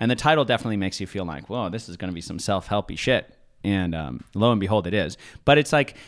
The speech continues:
it's like a, um, a, um, blending of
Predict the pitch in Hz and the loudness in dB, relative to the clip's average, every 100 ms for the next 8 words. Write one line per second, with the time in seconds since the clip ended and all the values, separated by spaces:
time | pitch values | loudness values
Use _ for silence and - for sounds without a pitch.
0 | - 135 123 135 135 117 107 113 107 104 | -6 -4 0 2 4 2 2 0 0 0
1 | - 107 104 104 110 101 95 101 - - | 0 0 0 -2 -2 -2 0 -2 -6 -20
2 | - - 120 127 143 156 139 120 113 - | -20 -10 0 4 4 4 2 2 0 -2
3 | 110 101 98 98 92 | 0 2 0 -2 -6